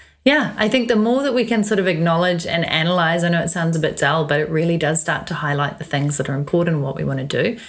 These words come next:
And I guess why I like the Life Pilot geeky spreadsheet is you've just reminded me, I can go back now and I can look at every month, what were the goals we set and how did that feel? 'Cause it is across the eight areas of life, not just work. And it will be really fascinating to do that for the whole year. I'll do it with my partner at the end of this year,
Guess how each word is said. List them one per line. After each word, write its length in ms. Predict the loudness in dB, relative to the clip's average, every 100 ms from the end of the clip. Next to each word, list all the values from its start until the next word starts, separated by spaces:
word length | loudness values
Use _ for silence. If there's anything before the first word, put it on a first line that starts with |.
| -20 -8 0
And 100 | 2
I 60 |
guess 200 | 2 2
why 180 | 2 2
I 40 |
like 200 | 2 0
the 60 | 0
Life 260 | 0 0 -2
Pilot 300 | 0 0 0
geeky 280 | -2 0
spreadsheet 480 | -2 0 0 2 2
is 280 | 2 0 0
you've 140 | -2
just 180 | -2 0
reminded 360 | 2 2 2 2
me, 100 | 0
I 80 | 2
can 140 | 2
go 120 | 2
back 280 | 2 0 0
now 160 | -4 -4
and 80 |
I 80 | -4
can 140 | -2 -2
look 120 | 2
at 80 | 2
every 220 | 2 0
month, 340 | 0 -2 -2
what 160 | -2 0
were 60 |
the 80 | -2
goals 340 | 0 2 2 0
we 80 |
set 240 | 0 0 0
and 80 | -2
how 180 | -2
did 120 | -2 -2
that 180 | -4
feel? 380 | -2 -2 -2 -4 -8 -10 0
'Cause 140 | 2
it 60 | 4
is 140 | 2
across 300 | 0 0 0
the 120 | 0
eight 200 | 0 -2
areas 280 | 0 0 0
of 120 | 0
life, 280 | 0 0 -2
not 160 | -6 -4
just 220 | -4 -2
work. 300 | -2 -4 -10 -20 -20 _ -2
And 120 | 2
it 60 | 2
will 60 |
be 160 | 2 2
really 200 | 2 2
fascinating 540 | 2 2 0 0 0
to 120 | 0 0
do 100 | 2
that 260 | 2 -2 -4
for 80 |
the 80 | -4
whole 180 | 0 0
year. 200 | 2 2
I'll 60 | 2
do 120 | 0
it 80 | -2
with 80 |
my 100 | -2
partner 360 | -2 -2 -2 -2
at 100 | -4
the 100 | 0
end 160 | 2 2
of 60 |
this 200 | 2 0
year, 380 | 2 2 0 -6